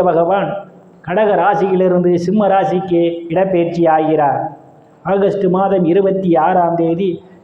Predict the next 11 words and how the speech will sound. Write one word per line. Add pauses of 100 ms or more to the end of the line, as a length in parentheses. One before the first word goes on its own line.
(100)
சுக்கிர (140)
பகவான் (300)
சிம்ம
ராசியிலிருந்து (300)
கன்னி
ராசிக்கு (300)
இடப்பெயர்ச்சி (100)
ஆகிறார். (460)
ஆகஸ்ட் (100)
மாதம்
இருபத்தி